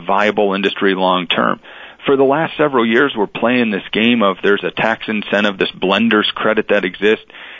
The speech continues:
and, and blenders don't know if they're going to receive it. It's been retroactive, and then it's been a year at a time. I, I love the fact that Congress had the discussion and put on the table a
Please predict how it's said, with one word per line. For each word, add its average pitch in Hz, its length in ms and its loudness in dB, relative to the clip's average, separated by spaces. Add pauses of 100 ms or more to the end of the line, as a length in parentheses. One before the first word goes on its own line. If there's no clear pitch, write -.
and, 98 320 -4
and 98 300 -4 (200)
blenders 107 460 0
don't 107 220 0
know 110 180 2
if - 80 -6
they're 101 140 0
going 107 240 -2
to 107 80 2
receive 104 500 0
it. 107 80 4
It's 107 160 -2
been 104 260 -2
retroactive, 101 920 0
and 90 100 -4
then 101 140 0
it's 104 100 -8
been 104 180 0
a 101 40 2
year 98 400 2
at 107 60 0
a 101 80 0
time. 98 420 -2 (440)
I, - 160 -6 (120)
I 127 140 0
love 123 520 0
the 107 120 0 (100)
fact 98 240 -2
that 98 160 -4
Congress 107 460 0
had 110 280 -2
the 110 80 0
discussion 92 840 -2 (320)
and 95 240 -2
put 123 160 2
on 117 160 2
the 107 100 2
table 95 540 2
a - 60 -10